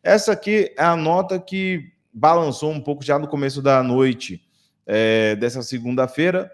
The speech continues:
uma vez que um dos pontos que a gente pode, pode indicar é exatamente que a Esporte da Sorte se movimentaria na segunda-feira. Isso era natural. O que, que a gente tava em dúvida era a que ponto ia ser a movimentação.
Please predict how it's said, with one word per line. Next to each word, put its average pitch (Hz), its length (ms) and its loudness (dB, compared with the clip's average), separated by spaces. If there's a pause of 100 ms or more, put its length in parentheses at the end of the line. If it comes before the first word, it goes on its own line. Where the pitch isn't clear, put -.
(140)
uma 190 200 -2
vez 175 280 0
que 175 340 -6 (360)
um 139 300 -2
dos 147 200 -6
pontos 156 480 -8
que - 180 -8
a 147 60 0
gente 147 200 -8
pode, 139 400 0 (300)
pode 123 440 -2
indicar 147 580 -4
é 165 80 -2
exatamente 151 840 -4 (920)
que 139 80 -2
a - 20 4
Esporte 139 280 0
da 139 80 0
Sorte 131 360 -6
se - 120 -10
movimentaria 139 800 -2
na 135 180 -6
segunda-feira. 131 720 -6
Isso - 180 -6
era 196 140 2
natural. 127 720 -4 (240)
O 117 60 -20
que, 143 140 -4
que 160 160 2
a 143 80 6
gente 143 340 -6 (160)
tava 131 320 2
em 135 100 -4
dúvida 156 480 -2
era 135 480 -2
a 127 100 -8
que - 140 -12
ponto 175 460 -6
ia 143 160 0
ser 135 100 -6
a 131 40 -4
movimentação. 135 800 -4